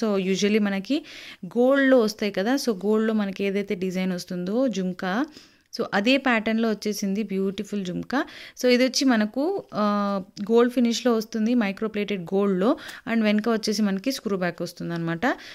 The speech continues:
So, దీంట్లో మనకు చాలా డిజైన్స్ అవైలబుల్ ఉన్నాయి. So, అవన్నీ కూడా ఇవాళ నేను మీకు వీడియోలో చూపిస్తున్నాను. So, దీని ప్రైస్ వచ్చేసి మీకు ఫోర్ ఫిఫ్టీ రూపీస్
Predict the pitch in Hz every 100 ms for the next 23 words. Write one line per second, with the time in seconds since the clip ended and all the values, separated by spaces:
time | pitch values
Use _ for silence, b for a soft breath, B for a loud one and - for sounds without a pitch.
0 | - 262 220 262 262 269 247 233 254 240
1 | 214 214 214 220 220 202 190 190 190 185
2 | 190 240 240 185 175 180 185 185 175 175
3 | 175 170 170 175 170 180 180 180 170 185
4 | - 175 190 349 B B B - 269 240
5 | 302 294 269 240 226 220 208 202 190 247
6 | 240 220 208 202 196 185 202